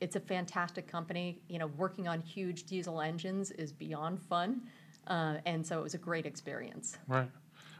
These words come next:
Speaker 2: Where'd you go to from there?
Speaker 1: I went to Sun. So if you're in California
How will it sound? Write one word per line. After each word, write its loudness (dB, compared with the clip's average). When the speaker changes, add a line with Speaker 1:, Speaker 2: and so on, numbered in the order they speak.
Speaker 2:
Where'd 10
you 6
go 10
to 2
from -2
there? 0
Speaker 1:
I -2
went 4
to 0
Sun. 0
So 2
if 4
you're 2
in 6
California 4